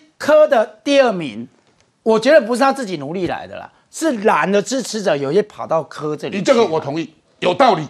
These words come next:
Speaker 1: 就是这样子啊，哈。
Speaker 2: 对，有道理。
Speaker 1: 你看得到这个部分，
Speaker 2: 嗯。
Speaker 1: 因为你如果一把锅抓到第四个，柯的票就流到锅上面了。
Speaker 2: 没错。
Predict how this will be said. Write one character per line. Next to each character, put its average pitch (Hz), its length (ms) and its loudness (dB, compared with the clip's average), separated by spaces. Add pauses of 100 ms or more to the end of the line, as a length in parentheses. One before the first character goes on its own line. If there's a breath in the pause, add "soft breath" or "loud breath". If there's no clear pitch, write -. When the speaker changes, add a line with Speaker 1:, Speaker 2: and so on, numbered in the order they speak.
(140)
Speaker 1:
就 254 100 2
是 269 60 2
这 277 60 2
样 254 140 4
子 170 120 -6
啊， 113 240 -2
哈。 113 120 -6
Speaker 2:
对， 190 160 0
有 147 120 -4
道 170 200 0
理。 127 100 -10
Speaker 1:
你 226 80 -2
看 285 200 0
得 262 100 2
到 247 200 2
这 240 140 -4
个 190 100 -4
部 226 240 -10
分， 180 160 -6 (140)
Speaker 2:
嗯。 165 140 -4
Speaker 1:
因 349 40 2
为 349 120 4
你 240 240 -4
如 311 160 0
果 285 120 4
一 320 80 -4
把 196 220 -2
锅 285 320 2
抓 269 220 2
到 262 120 2
第 240 200 -6
四 208 260 -8
个， 131 220 -8 (400 soft breath)
柯 339 260 2
的 285 100 4
票 294 160 2
就 269 140 2
流 208 160 -2
到 226 140 2
锅 208 200 -2
上 180 220 -2
面 156 160 -8
了。 143 60 -4
Speaker 2:
没 180 40 -2
错。 214 240 0